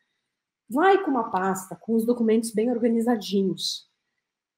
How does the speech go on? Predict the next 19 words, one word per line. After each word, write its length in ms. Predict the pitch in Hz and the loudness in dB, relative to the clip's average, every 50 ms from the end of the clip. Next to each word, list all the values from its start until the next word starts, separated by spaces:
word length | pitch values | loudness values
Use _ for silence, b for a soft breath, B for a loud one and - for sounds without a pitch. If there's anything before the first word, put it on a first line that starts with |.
| _ _ _ _ - | _ _ _ _ -2
Pra 320 | - 240 269 302 311 - | 0 2 4 4 2 2
a 40 | 254 | 2
pessoa 320 | - 254 - - 330 302 | 0 0 0 2 2 2
já 240 | 277 269 - 302 359 | 2 4 4 4 4
ver 360 | 349 220 185 208 247 269 254 | 4 4 6 6 6 6 6
que 120 | 247 - 220 | 4 2 -2
você 260 | 185 226 233 - 277 | -4 -4 -4 -2 0
é 20 | 262 | 0
uma 80 | 262 | 0
pessoa 280 | 262 262 254 - 269 262 | -2 -2 -2 -2 0 0
organizada. 680 | 247 240 247 247 277 277 220 220 202 185 190 180 185 - - | 0 0 2 2 2 2 0 0 0 0 0 -2 -4 -2 2
Não 380 | 254 269 277 311 349 381 440 | 4 6 6 6 6 6 4
chega 720 | - - - - 285 277 285 277 269 214 196 196 180 - - 175 | 4 0 -4 -2 0 2 2 2 2 2 0 -2 -2 -2 -2 0
dando 220 | 233 247 254 254 | 2 2 2 2
presente 680 | - 240 262 254 214 190 214 226 240 254 262 262 - | 2 0 0 0 0 0 0 2 2 2 0 -2 -4
pra 80 | - 240 | -8 -8
pessoa, 640 | - 240 - - - - 226 220 220 226 226 220 202 | -6 -6 -6 -6 -2 2 4 6 8 8 6 6 2
sorrindo 560 | 214 - - 262 226 226 233 247 254 240 226 | -2 -4 -4 -4 -2 0 0 0 0 0 -2
demais, 840 | 202 220 233 226 220 214 214 220 220 220 220 220 226 220 226 - | -2 -2 -2 0 0 0 2 2 2 2 2 2 0 0 -2 -6